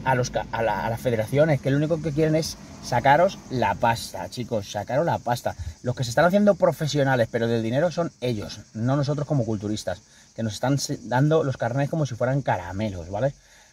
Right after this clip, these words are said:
Ahora hay más profesionales que nunca, y sin embargo el culturismo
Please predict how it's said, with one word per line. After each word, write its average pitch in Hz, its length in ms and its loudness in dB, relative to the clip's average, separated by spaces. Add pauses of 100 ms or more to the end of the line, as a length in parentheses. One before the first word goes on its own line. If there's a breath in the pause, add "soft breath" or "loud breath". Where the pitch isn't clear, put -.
(180 soft breath)
Ahora 127 180 6
hay 160 60 6
más 160 160 2
profesionales 151 560 0
que 117 240 -4
nunca, 127 520 2
y 110 80 -2
sin 123 140 -2
embargo 135 300 2
el 143 60 -4
culturismo 143 520 0